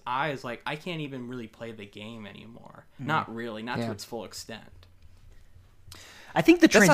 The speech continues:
Speaker 2: transition
Speaker 3: ending, though.
Speaker 2: from
Speaker 3: His home run's
Speaker 2: catcher
Speaker 3: not the end
Speaker 2: and
Speaker 3: of the
Speaker 2: first
Speaker 3: movie.
Speaker 2: base is so understandable, though. Like, that's, that's, like, such different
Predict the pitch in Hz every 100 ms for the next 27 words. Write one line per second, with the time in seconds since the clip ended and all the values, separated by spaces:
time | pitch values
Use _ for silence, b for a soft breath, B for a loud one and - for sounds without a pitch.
0 | 147 160 - 104 95 113 147 180 160 147
1 | 110 107 107 135 139 104 135 - - 131
2 | 131 117 - 123 123 120 - 110 117 110
3 | - 113 113 117 113 - - - - 131
4 | - - - - - - - - - 117
5 | -